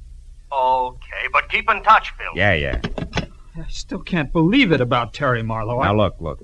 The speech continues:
Speaker 2: why don't you just go home and take it easy? I'll tell Lieutenant Matthews where he can find you, huh?
Speaker 3: Thanks. Uh, thirteen ten Marlborough Drive.
Speaker 2: Right.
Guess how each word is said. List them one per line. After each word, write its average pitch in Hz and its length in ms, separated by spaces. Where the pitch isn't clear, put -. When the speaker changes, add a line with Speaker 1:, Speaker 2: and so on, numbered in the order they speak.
Speaker 2:
why 101 140
don't 104 240
you 92 60
just 80 220
go 73 100
home 73 200
and 67 80
take 71 180
it 64 80
easy? 64 280
I'll 104 120
tell 101 200
Lieutenant 87 360
Matthews 73 340
where 76 120
he 73 60
can 69 120
find 69 280
you, 58 140
huh? 117 180
Speaker 3:
Thanks. 104 360
Uh, 139 280
thirteen 160 400
ten 131 180
Marlborough 104 460
Drive. 98 340
Speaker 2:
Right. 73 300